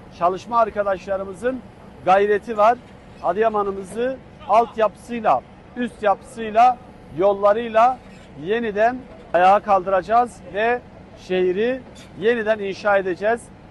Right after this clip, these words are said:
Bu büyük özveri çalışma için sabahın altısından beri yoğun bir şekilde gayret gösteren askim personelimize teşekkür ediyoruz. Bu süreçte göstermiş olduğunuz sabır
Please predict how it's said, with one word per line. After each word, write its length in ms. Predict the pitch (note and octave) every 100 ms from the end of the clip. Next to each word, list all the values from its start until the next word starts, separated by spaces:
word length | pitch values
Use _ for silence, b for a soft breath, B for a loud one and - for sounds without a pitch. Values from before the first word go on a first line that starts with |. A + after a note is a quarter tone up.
| D#3
Bu 200 | G#3 A#3+ F3+
büyük 240 | G#3+ B3+
özveri 500 | G#3+ G#3 F3+ G#3 G#3+
çalışma 460 | - G3+ F#3+ G3 A3
için 340 | G#3+ - G3+ G3 - - -
sabahın 560 | - - F#3+ G3 A3 A#3+
altısından 640 | F#3+ F#3+ - - A3 A3
beri 260 | F#3+ F3 F#3+ - - - - D3
yoğun 340 | F#3+ A3+ B3
bir 60 | A3
şekilde 640 | G#3+ G#3 G3+ F#3 G3+ G#3+ - D#3
gayret 440 | F#3+ G3+ G#3 -
gösteren 520 | F3+ E3+ F#3+ F#3 A#3 A#3 - - - - -
askim 400 | A3 G#3+ A3 G3
personelimize 960 | F#3 F3 F#3+ F#3 F3+ E3+ D#3+ A3 A#3+ - - -
teşekkür 440 | F#3 F3+ G#3 - A#3
ediyoruz. 440 | A3 F#3+ F3 G3+ - - - -
Bu 120 | A#3
süreçte 680 | - B3 A3+ A3 - B3+ C4 - - - - -
göstermiş 600 | G3 G3 A3+ A3 A3+ -
olduğunuz 380 | G#3+ G3+ G3+ F#3
sabır 400 | G#3 G3 A3+